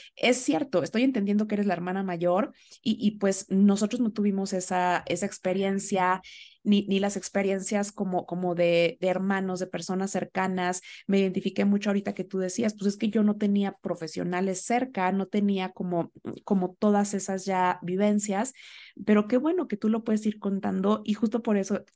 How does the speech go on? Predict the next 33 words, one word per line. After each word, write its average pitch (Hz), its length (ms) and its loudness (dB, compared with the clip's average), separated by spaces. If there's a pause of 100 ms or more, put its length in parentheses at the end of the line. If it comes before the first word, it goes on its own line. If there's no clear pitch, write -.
que 196 180 -2
quería 180 180 -2
invitarte 180 560 -6
para 175 280 -4
que 170 100 -6
también 185 380 -2
quienes 196 280 0
escuchan 185 380 -6
Para 180 200 0
Vivir 170 200 0
Mejor 180 460 -2 (280)
puedan 202 220 2
conocer 180 400 -2
tu 190 80 -4
historia 190 520 0 (340)
y 185 120 -4
se 185 120 -4
motiven 175 440 -6
con 165 200 -8
ella. 156 300 -12
Te 220 100 2
agradezco 262 360 4
muchísimo 254 560 0
que 220 100 0
me 208 100 2
hayas 214 160 2
regalado 190 360 -2
estos 208 260 -2
minutos, 190 480 -2
que 214 100 0
además 185 320 0
sé 202 120 -2
que 202 300 0